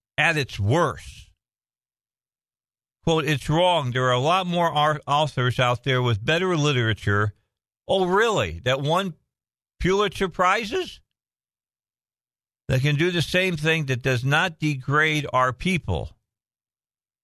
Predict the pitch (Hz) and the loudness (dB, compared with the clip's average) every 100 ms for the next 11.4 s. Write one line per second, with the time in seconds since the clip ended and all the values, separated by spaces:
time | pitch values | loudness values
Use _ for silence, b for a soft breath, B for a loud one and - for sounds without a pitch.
0 | _ _ 113 131 131 175 196 170 160 160 | _ _ -2 0 2 2 0 0 -2 -2
1 | 151 156 160 151 143 131 123 127 156 147 | 0 0 0 0 -2 0 -2 0 0 0
2 | 143 139 123 110 143 160 185 175 151 143 | 0 0 0 -2 0 0 0 0 0 -2
3 | 127 143 135 95 113 131 - 165 175 160 | 0 0 2 2 0 -2 -2 0 0 2
4 | 165 170 131 113 95 95 87 90 78 98 | 2 0 0 0 0 0 0 -2 -2 -2
5 | 104 95 95 76 - _ _ _ _ _ | -2 -2 -2 -2 -4 _ _ _ _ _
6 | _ _ _ 180 175 185 208 165 185 190 | _ _ _ -4 0 0 0 0 0 2
7 | 170 127 117 165 156 156 139 170 147 120 | 2 0 0 0 0 -2 0 0 2 0
8 | 143 139 - - 185 165 139 156 - 135 | 0 -2 -8 -2 0 0 0 -2 -2 -4
9 | 131 151 170 160 120 104 - 104 85 - | 0 2 2 2 0 0 -2 -2 -2 -6
10 | _ _ - 147 175 165 147 - 175 165 | _ _ -4 -2 0 -2 -2 0 0 2
11 | 113 98 85 | 0 0 -2